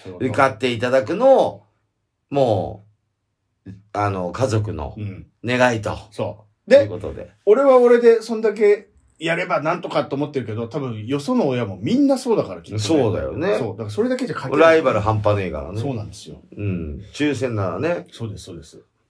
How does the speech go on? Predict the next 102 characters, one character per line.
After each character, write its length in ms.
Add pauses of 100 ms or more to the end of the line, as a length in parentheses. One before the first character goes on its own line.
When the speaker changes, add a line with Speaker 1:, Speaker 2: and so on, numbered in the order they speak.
(140)
Speaker 2:
ね 440
え、 20
そ 200
ん 200
な 120
正 300
月 260
の 140
さ、 520 (320)
福 220
袋 320
取 180
り 40
に 100
行 240
く 200
の 60
違 100
う 60
よ 40
ね。 480
Speaker 1:
全 140
然 220
違 20
い 20
ま 80
す 160
よ。 80
も 240
う。 60
Speaker 2:
<laughs> 580
Speaker 1:
全 140
然 140
違 20
う。 40
だ 60
っ 60
て 100
も 300
う。 320
Speaker 2:
そ 80
の、 380
そ 140
こ 80
で、 60
Speaker 1:
一 0
回 100
し 80
か 60
ワ 180
ン 40
チ 100
ャ 40
ン 20
し 40
か 60
な 60
い。 20
Speaker 2:
そ 60
こ 60
で 300
服 40
作 220
っ 40
て 120
も 120
し 100
ょ 60
う 20
が 120
な 60
い。 60
服 340
を 100
使 300
っ 60
て 60
も 100
し 80
ょ 20
う 40
が 100
な 80
い 60
ん 20
だ 80
け 80
ど。 80
Speaker 1:
そ 140
う 20
な 80
ん 40
で 60
す。 80
そ 240
う 60
そ 100
う 80
そ 20
う。 40
Speaker 2:
ね 460
え。 0